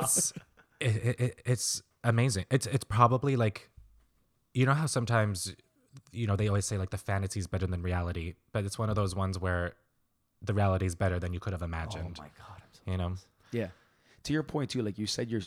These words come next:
Speaker 3: you're super competitive. So in that moment, does, has any thought go through your mind? Sorry, are you thinking, "I can't believe I did this. I'm so happy"? Or are you ever thinking at any point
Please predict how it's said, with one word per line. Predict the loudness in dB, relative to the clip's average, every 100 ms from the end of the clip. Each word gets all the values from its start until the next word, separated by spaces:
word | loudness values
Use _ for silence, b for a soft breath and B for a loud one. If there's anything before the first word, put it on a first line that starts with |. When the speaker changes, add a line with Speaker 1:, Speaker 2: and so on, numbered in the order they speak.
| -6
Speaker 3:
you're | -8 -6
super | -4 -2 -2
competitive. | -6 -2 -2 -2 -6 b b -8
So | 0 0 0 b b b b _
in | -2 0
that | 0 2 2 2
moment, | 0 0 -4 -8 _ _ _ -6
does, | -2 -2 -4 -16 -6
has | -4 -4 -8 _
any | -2 0
thought | 0 0 -2
go | 0 -2
through | 0
your | 0
mind? | 0 -2 -4 -6 _ _
Sorry, | 2 2
are | 4
you | 4
thinking, | 4 0 -2 -4
"I | -4
can't | -4 -4 -2
believe | 0 0
I | 0
did | 0
this. | 2 0
I'm | -2
so | -4 -2
happy"? | -2 -2 -2 0
Or | 0
are |
you | 2 2
ever | 2
thinking | 0 -4 0
at | 0
any | -2
point | -2 -2